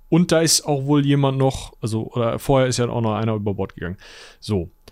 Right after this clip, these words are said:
Und auf dem anderen Ding können also nur zwei gewesen sein, nämlich Pollard, der Captain,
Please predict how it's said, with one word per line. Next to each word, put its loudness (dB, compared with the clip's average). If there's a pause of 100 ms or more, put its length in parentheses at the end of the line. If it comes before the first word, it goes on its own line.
(280)
Und 0
auf 0
dem 0
anderen 4
Ding 4
können 2
also 4
nur 4
zwei 2
gewesen 4
sein, 0 (280)
nämlich 0
Pollard, 2
der 2
Captain, -2